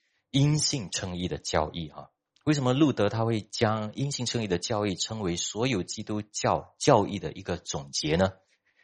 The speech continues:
啊，他是挣扎很多啊，然后最后，最后才把这个，啊，就是带出来。这是什么意思？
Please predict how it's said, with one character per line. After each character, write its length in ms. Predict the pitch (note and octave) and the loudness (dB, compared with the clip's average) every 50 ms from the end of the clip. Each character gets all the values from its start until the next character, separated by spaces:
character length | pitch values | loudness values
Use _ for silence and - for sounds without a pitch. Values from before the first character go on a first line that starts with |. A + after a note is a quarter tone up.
| _ _ | _ _
啊， 140 | _ E2+ D2+ | _ -18 -8
他 140 | - - A#2+ | -4 -2 -2
是 100 | - B2 | 0 0
挣 220 | - - A#2+ A2+ | 0 -2 -2 0
扎 160 | G#2 G2+ F2+ F2+ | 2 2 2 0
很 180 | E2+ D2+ C#2 | -2 -6 -6
多 160 | - E2+ E2 | -4 -2 0
啊， 200 | D#2 D2 C#2 C#2 - _ _ _ _ _ _ _ | 0 0 -2 -6 -10 _ _ _ _ _ _ _
然 120 | - - | 0 0
后 180 | - G3 F#3+ - | 2 0 0 -2
最 160 | - - C3 A2+ | -4 -2 0 0
后， 100 | B2 A2 | 0 0
最 160 | - A2 G#2+ | 0 0 0
后 100 | G#2 G2+ | 0 0
才 220 | F#2 - - F2 E2+ | -2 -2 -4 -4 -4
把 200 | - D#2 C#2+ C#2+ | -4 -6 -8 -6
这 120 | - F#2 | -6 -2
个， 220 | F2 F2 D#2 - - _ - _ _ _ _ _ _ _ _ | 0 0 0 -2 -6 _ -20 _ _ _ _ _ _ _ _
啊， 240 | - D#2+ D2 C2+ C2 | -8 -6 -6 -6 -6
就 120 | - - F2 | -6 -4 -2
是 140 | - F2+ E2 | -2 -2 -4
带 300 | - _ - F#2 D#2+ D2 | -6 _ -6 -6 -4 -4
出 200 | - - - E2 | -6 -6 -6 -8
来。 240 | C#2+ C2+ C2 - _ - | -8 -10 -12 -16 _ -8
这 100 | - C#3+ | -6 -4
是 80 | C#3+ C#3 | -4 -4
什 180 | - - D2+ | -4 -4 -4
么 100 | D#2 E2 | -6 -8
意 180 | F2 - G#2 F#2 | -8 -8 -8 -4
思？ 340 | - - - E2+ - - | 0 0 0 0 -4 -8